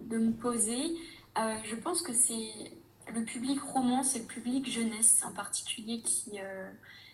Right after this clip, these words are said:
qui, qui est en question ici, parce que le Rival, c'est un roman qui a aussi été lu par des gens qui n'ont, qui n'ont pas l'habitude de lire de la jeunesse, qui n'ont pas l'habitude de lire de la romance. Et, euh,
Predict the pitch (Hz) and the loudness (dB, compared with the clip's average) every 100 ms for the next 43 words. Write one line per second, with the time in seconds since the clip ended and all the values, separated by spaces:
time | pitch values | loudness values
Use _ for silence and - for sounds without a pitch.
0 | - - - - 220 - - 208 208 - | -20 -10 -4 -2 -2 -2 -2 -2 -2 -8
1 | - - 226 214 226 - - 285 277 262 | -20 -6 -2 0 2 2 2 0 -2 -6
2 | - 214 208 - 254 277 339 - 214 - | -8 -4 2 4 6 4 0 -2 -2 -2
3 | 214 208 208 - - - - - 208 196 | -2 -2 -4 -14 -18 -18 -10 -6 -2 -2
4 | 202 214 240 277 254 214 196 196 214 262 | 0 2 4 4 4 2 2 0 0 -2
5 | 202 185 185 269 277 247 214 240 240 208 | -2 -2 0 2 2 0 0 0 0 -2
6 | 196 196 226 - 185 185 185 - - 202 | -2 -2 -4 -4 -4 -4 -6 -10 -10 -8
7 | 180 220 220 208 208 - 220 208 202 208 | -4 0 2 0 -2 -2 -2 -2 0 0
8 | 196 196 190 196 202 214 226 - 190 185 | 0 -4 -4 -4 -4 2 2 2 -4 -6
9 | 214 214 208 - 208 208 196 196 196 190 | -4 -4 -6 -8 -6 -8 -8 -10 -8 -8
10 | 190 196 233 269 - - - - - - | -6 -6 -4 -4 -4 -10 -18 -18 -20 -8
11 | - 208 196 | 0 0 2